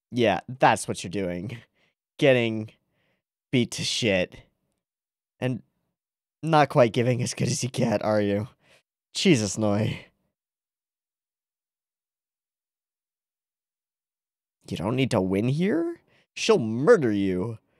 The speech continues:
I think you need to win here. Dude, I watched that girl turn somebody into a sa-, sandwich.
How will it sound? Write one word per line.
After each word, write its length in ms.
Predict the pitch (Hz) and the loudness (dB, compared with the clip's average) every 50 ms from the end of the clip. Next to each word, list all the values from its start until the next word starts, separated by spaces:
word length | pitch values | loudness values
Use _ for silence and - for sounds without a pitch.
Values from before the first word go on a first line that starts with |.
| _ _ _ _ - | _ _ _ _ -8
I 60 | 127 | -6
think 240 | 123 - 214 - - | 0 0 0 2 4
you 60 | 320 | 2
need 200 | 190 175 180 - | 4 4 2 2
to 100 | - 127 | 2 2
win 240 | 107 107 127 151 156 | 4 4 2 2 2
here. 400 | 131 110 95 95 90 87 - - _ _ _ _ _ _ _ _ _ _ _ _ _ _ _ _ - | 0 -2 -2 -2 -2 -4 -6 -8 _ _ _ _ _ _ _ _ _ _ _ _ _ _ _ _ -6
Dude, 200 | 160 143 151 - - | 0 0 0 2 4
I 80 | 135 | 2
watched 360 | 143 139 143 180 214 202 - - | 2 4 4 2 2 0 2 2
that 200 | 202 175 170 - | 2 2 2 2
girl 240 | - 165 170 156 151 | 4 4 6 4 4
turn 340 | - - - 170 160 151 139 | 0 -2 0 0 0 0 0
somebody 340 | - 151 135 127 123 123 | 0 -2 -2 0 0 -2
into 220 | 123 113 - 120 98 | -2 -2 -2 -2 -2
a 80 | 92 | -2
sa-, 360 | 92 - - - - - - - - _ _ _ _ _ _ _ _ _ _ _ _ _ _ _ _ _ _ _ _ _ _ _ _ _ _ _ _ _ _ _ _ _ _ _ _ _ _ _ _ _ _ _ _ _ _ _ _ _ _ _ _ _ _ _ _ - | -2 -6 -8 -8 -8 -4 -6 -6 -6 _ _ _ _ _ _ _ _ _ _ _ _ _ _ _ _ _ _ _ _ _ _ _ _ _ _ _ _ _ _ _ _ _ _ _ _ _ _ _ _ _ _ _ _ _ _ _ _ _ _ _ _ _ _ _ _ -18
sandwich. 1040 | - - - - - - 196 160 175 165 - 104 87 67 - - - - - - | -14 -12 -10 -8 0 2 4 4 4 4 2 -2 -2 -2 -4 -6 -6 -6 -6 -6